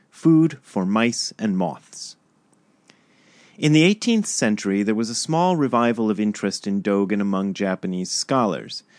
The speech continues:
but it took the Meiji Restoration of the late nineteenth century to get folks really looking into his work. History could easily have gone very differently.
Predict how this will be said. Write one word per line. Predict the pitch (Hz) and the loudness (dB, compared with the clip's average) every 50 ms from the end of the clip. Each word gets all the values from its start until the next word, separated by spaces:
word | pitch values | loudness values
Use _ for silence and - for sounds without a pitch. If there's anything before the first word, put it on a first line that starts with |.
| - - - _ _ | -20 -20 -20 _ _
but | - 143 | 0 0
it | 151 160 - | 0 0 0
took | - 196 185 - | -2 -4 -4 -4
the | - 151 | -4 -2
Meiji | 139 135 147 156 165 160 - 160 | -2 0 0 0 0 0 0 0
Restoration | 143 123 127 127 - - - 117 117 120 120 117 - - 101 | 0 0 0 -2 -2 -4 -2 0 0 2 0 0 -2 -4 -4
of | 98 92 82 | -4 -4 -4
the | - 98 | -4 -2
late | 104 110 113 - 82 | 0 0 0 -2 -2
nineteenth | 98 113 127 143 147 127 - - 104 95 90 | -2 -2 -2 -2 -4 -6 -6 -6 -4 -4 -4
century | - - - - 87 85 82 - 80 78 85 | -6 -8 -8 -6 -6 -6 -6 -6 -6 -6 -4
to | 87 104 | -4 -4
get | 104 - 120 - | -4 -4 -6 -6
folks | - - 127 123 120 - - | -4 -2 0 0 0 -2 -6
really | - 101 127 139 139 135 | -2 0 2 2 2 2
looking | 123 110 104 104 - 104 95 90 | 2 2 0 0 0 -2 -2 -2
into | 85 85 82 - | -2 -4 -6 -8
his | 85 85 80 - | -8 -10 -8 -6
work. | - 107 117 107 85 - - - - - _ _ _ _ _ _ - - _ _ _ _ _ | -2 0 0 0 0 -2 -8 -20 -20 -20 _ _ _ _ _ _ -20 -20 _ _ _ _ _
History | - 214 214 - - 214 214 | 2 2 2 2 2 0 0
could | 208 - - 123 | 2 2 0 2
easily | 127 131 156 165 165 180 175 175 160 | 4 4 2 2 2 2 2 2 2
have | 143 123 104 | 0 -2 -2
gone | - 113 110 110 110 110 104 | 0 2 2 4 4 2 0
very | 90 80 104 107 113 117 117 113 | 0 0 2 2 4 4 4 2
differently. | 101 107 92 - - 82 - - 60 57 - - | 2 0 -2 -4 -6 -10 -10 -12 -14 -18 -18 -20